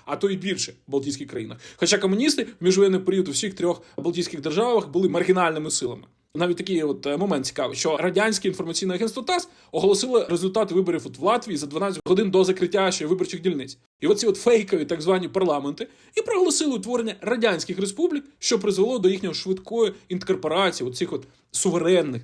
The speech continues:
держав: Естонії, Латвії, Литви до насильницького приєднання до С Р С Р. Згодом, на честь цих подій, у політології навіть з'явилося таке поняття сумне, да, з точки зору,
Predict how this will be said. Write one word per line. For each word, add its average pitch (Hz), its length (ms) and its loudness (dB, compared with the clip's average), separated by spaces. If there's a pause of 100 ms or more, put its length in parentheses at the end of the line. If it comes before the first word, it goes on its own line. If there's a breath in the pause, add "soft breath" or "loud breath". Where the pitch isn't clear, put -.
(120)
держав: 165 440 -6 (140 loud breath)
Естонії, 143 400 0
Латвії, 143 360 -2
Литви 160 220 -8 (160)
до 147 160 -2
насильницького 156 520 -2
приєднання 175 400 -2
до 190 260 2
С 165 180 -4
Р 160 60 -4
С - 120 -8
Р. - 100 -14 (480)
Згодом, 240 360 2 (160 loud breath)
на 269 60 2
честь 247 260 0
цих 196 140 -6
подій, 180 220 0
у 226 40 0
політології 180 440 4
навіть 170 160 0
з'явилося 180 320 4
таке - 140 -10
поняття 165 480 -2
сумне, 160 600 -6
да, 139 140 -8
з - 40 -18
точки 123 280 -14
зору, 131 260 -6